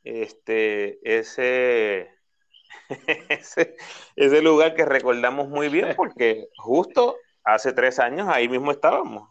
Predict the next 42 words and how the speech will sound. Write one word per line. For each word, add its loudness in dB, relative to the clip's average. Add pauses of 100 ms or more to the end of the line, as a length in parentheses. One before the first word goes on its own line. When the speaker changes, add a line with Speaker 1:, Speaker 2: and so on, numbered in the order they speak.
(120)
Speaker 1:
este, -4 (460)
y -4
creo 4
Speaker 2:
Ujú. -4
Speaker 1:
que 0
hay, -2
hay, -2
hay -6
una -6
cierto -6
tipo 0
de, 0
de, 0
de -2
poesía -2 (120)
con -6
lo 2
que -4
nos -8
toca, 2
Gaby, 2
en -8
este, -6
en -10
este -4
grupo. 0
Speaker 2:
Sí, -8 (200)
que, -2
que, -6
que -8
vamos 4
por -2
la 4
misma 2
línea, -4
vamos -6
por -12
la -8
misma -10
Speaker 1:
E-, -4
Speaker 2:
línea. 0
Speaker 1:
es, -2